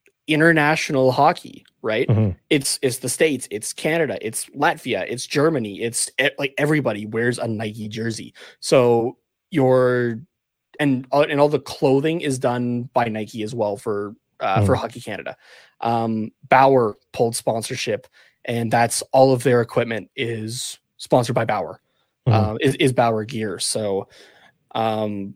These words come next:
Speaker 2: Yeah.
Speaker 1: like,
Speaker 2: And then
Speaker 1: you,
Speaker 2: tons
Speaker 1: even
Speaker 2: of,
Speaker 1: just
Speaker 2: like
Speaker 1: from, like, a literal on ice sponsorship, right? Like,
Speaker 2: Mm-hmm.
Speaker 1: you're suddenly trying to find,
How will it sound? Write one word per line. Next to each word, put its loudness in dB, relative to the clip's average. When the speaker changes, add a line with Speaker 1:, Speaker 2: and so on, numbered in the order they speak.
Speaker 2:
Yeah. -2
Speaker 1:
like, 2
Speaker 2:
And 4
then 4
Speaker 1:
you, -4
Speaker 2:
tons 4
Speaker 1:
even 8
Speaker 2:
of, 4
Speaker 1:
just 4
Speaker 2:
like 0
Speaker 1:
from, 4
like, 4
a 6
literal 6
on 4
ice -2
sponsorship, -2
right? -4
Like, 2
Speaker 2:
Mm-hmm. -2
Speaker 1:
you're 4
suddenly 4
trying 2
to 2
find, -4